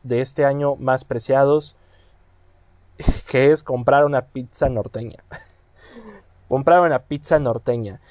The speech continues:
Es una pizza de Domino's que están viniendo, eh, ahí el sponsor, pero ya la pizza no va a durar mucho, con chicharrón de la Ramos.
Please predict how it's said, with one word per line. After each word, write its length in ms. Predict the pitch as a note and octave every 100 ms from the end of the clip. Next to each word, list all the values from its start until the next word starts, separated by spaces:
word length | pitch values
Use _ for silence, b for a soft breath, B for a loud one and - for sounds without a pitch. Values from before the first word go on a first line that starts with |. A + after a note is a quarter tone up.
| b b -
Es 180 | D3 D3+
una 220 | E3 D3+
pizza 460 | D#3 D3+ - G3+ G#3
de 200 | C3+ A2+
Domino's 500 | B2+ C#3 C#3 E3+ -
que 100 | A2
están 240 | G#2+ A#2
viniendo, 460 | A#2+ A2+ A2+ C3+ A#2+
eh, 200 | A2 F2+ -
ahí 200 | C3 D#3
el 180 | C#3+
sponsor, 460 | A#2 - C3+ C3+ C#3
pero 180 | C3 A#2
ya 120 | C3
la 140 | D3
pizza 200 | C#3 -
no 100 | C#3
va 80 | C3
a 20 |
durar 240 | B2+ B2 A#2+
mucho, 300 | A#2 - D#3 _ _ _ _ _ -
con 240 | E3 F#3+
chicharrón 480 | - C#3+ C3+ C3 C#3
de 80 | B2+
la 140 | G#2+
Ramos. 480 | G#2+ - - -